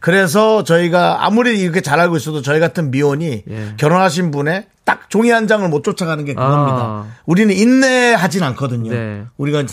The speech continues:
Speaker 1: 혼자 살면서.
Speaker 2: 네.
Speaker 1: 근데 그분들은 늘 인내하면서 살잖아요. 그거
Speaker 2: 네.
Speaker 1: 좀 존중할게요.
Speaker 2: 그렇습니다.
Speaker 1: 인정하고. 예.
Speaker 2: 이문혜님 보세요. 그 가녀린 여자를 누가 군대 선임으로 만들었나요? 그냥 그렇게 된 게 아닙니다.
Speaker 1: 아, 그래.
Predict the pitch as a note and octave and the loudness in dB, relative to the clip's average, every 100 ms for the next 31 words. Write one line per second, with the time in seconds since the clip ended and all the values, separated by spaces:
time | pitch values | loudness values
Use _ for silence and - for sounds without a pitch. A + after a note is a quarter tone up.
0 | - G3+ G#3+ D3 D3 C3 A2+ A2 A#2+ A2+ | -6 -2 -2 -2 -2 -4 -4 -4 -4 -4
1 | G#2+ G#2+ B2 A#2+ C#3+ D#3+ D3 C3 C#3 D#3 | -8 -10 -6 -4 -2 -2 -2 -2 -2 0
2 | F3+ F#3+ D3+ C3 A2 A2+ G#2 G#2+ G#2 G#2 | 0 0 -2 -4 -8 -8 -10 -10 -14 -14
3 | G#2+ D3 F3 E3+ F3 C3 D3 D#3+ D#3+ D#3 | -6 0 0 0 -4 -4 -4 -2 -2 -2
4 | D3 A2+ C#3 _ A2+ B2 C3 A2+ B2+ C3 | -6 -6 -12 _ -8 -4 -2 -2 -4 -8
5 | G#2+ C3 - C3 E3+ F#3+ F#3 F3 C3 A#2 | -18 -18 -6 -2 0 2 0 -2 -4 -6
6 | A2+ A2 _ _ _ - D3+ D#3 B2+ B2+ | -8 -8 _ _ _ -6 -2 0 -2 -4
7 | C#3 D3 C#3 A#2 A#2 A#2 A2+ A#2+ C#3 C3+ | -2 -2 -2 -4 -4 -6 -8 -4 -2 -2
8 | C3 C3 C3+ C3 B2 A2+ G#2+ A2+ G#2+ G#2 | -4 -4 -2 -4 -4 -4 -4 -4 -6 -6
9 | G#2 G2+ G2+ _ _ - B2+ C3+ C3+ C3 | -8 -10 -12 _ _ -6 -2 0 -2 -2
10 | B2 A#2 A2 A2 G#2+ G#2 G2+ - _ _ | -4 -2 -4 -4 -6 -8 -12 -14 _ _
11 | _ _ _ _ - A#2+ A#2+ A#2 G#2+ F#2 | _ _ _ _ -2 0 0 -2 -4 -8
12 | E2 E2+ - D3 F3 C#3 A2 - | -12 -12 -4 0 2 0 -4 -14